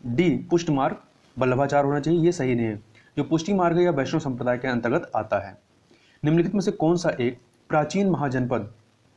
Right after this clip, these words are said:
यमुना नदी के तट पर स्थित रहा है? तो जो वत्स है, वत्स महाजनपद, ये आपके आधुनिक इलाहाबाद था, बांदा जिले के अंतर्गत आता है। इसकी राजधानी कौशाम्बी थी, जो कि यमुना नदी के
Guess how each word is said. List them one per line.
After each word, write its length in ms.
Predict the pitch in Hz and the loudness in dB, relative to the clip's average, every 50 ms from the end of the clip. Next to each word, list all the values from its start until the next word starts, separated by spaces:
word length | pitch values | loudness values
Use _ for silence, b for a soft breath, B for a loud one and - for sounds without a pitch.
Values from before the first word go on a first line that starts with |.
| b b b b - | b b b b -2
यमुना 260 | 147 151 156 160 185 | 0 2 4 4 4
नदी 180 | 185 165 143 147 | 4 2 2 2
के 80 | 156 | 0
तट 200 | 143 - 127 123 | 0 0 -2 -2
पर 180 | 131 139 - - | -4 -4 -6 -6
स्थित 220 | 120 - 160 135 | -4 -4 -4 -2
रहा 180 | 147 143 147 143 | 0 0 0 2
है? 240 | 143 160 165 - - b b b b b _ _ | 0 -2 -4 -6 -10 b b b b b _ _
तो 100 | - 180 | 2 2
जो 340 | 175 156 185 190 175 - - - _ _ _ _ _ _ _ _ _ _ _ _ _ _ _ _ _ - - _ - 127 | 4 4 4 2 2 0 -4 -12 _ _ _ _ _ _ _ _ _ _ _ _ _ _ _ _ _ -20 -20 _ -10 -4
वत्स 380 | 113 131 170 170 170 - - | 0 0 0 0 -2 -4 -6
है, 260 | 113 104 104 101 - - - - | -6 -6 -6 -8 -10 -12 -8 -4
वत्स 220 | 127 160 160 - 156 | -2 -2 -2 0 -2
महाजनपद, 600 | 143 131 131 127 127 117 110 123 147 175 180 b b b b b b b b b _ _ _ - | -2 0 0 0 -2 -2 -2 -2 -2 -4 -6 b b b b b b b b b _ _ _ -4
ये 380 | 135 147 175 190 202 - - - | 2 4 4 4 4 2 0 0
आपके 260 | 135 131 135 - - 160 | 0 0 0 0 -2 0
आधुनिक 400 | - 139 127 127 135 156 156 - | 2 2 2 2 2 0 2 2
इलाहाबाद 300 | 139 131 143 147 151 156 | 2 2 2 0 0 0
था, 80 | 156 | -2
बांदा 280 | 135 120 123 123 135 139 | 0 0 2 2 2 2
जिले 180 | 135 135 135 | 2 2 2
के 80 | 131 135 | 2 0
अंतर्गत 320 | 123 120 127 120 120 117 | 0 0 0 0 0 0
आता 120 | 120 120 156 | 0 0 -2
है। 20 | |
इसकी 180 | 147 - - 151 | -2 0 0 0
राजधानी 240 | 139 127 127 143 147 | 2 2 0 0 -2
कौशाम्बी 480 | - 147 131 127 143 143 151 143 131 | -2 -4 -2 -2 0 0 2 2 2
थी, 200 | - 110 101 - 113 | 0 -2 -4 -2 -2
जो 100 | 123 131 | -4 -2
कि 200 | 131 170 165 139 | 0 2 2 2
यमुना 260 | 127 127 135 131 127 | 2 2 2 2 2
नदी 140 | 117 117 117 | 2 2 2
के 380 | 120 160 220 240 - - - | 2 0 0 0 -4 -10 -20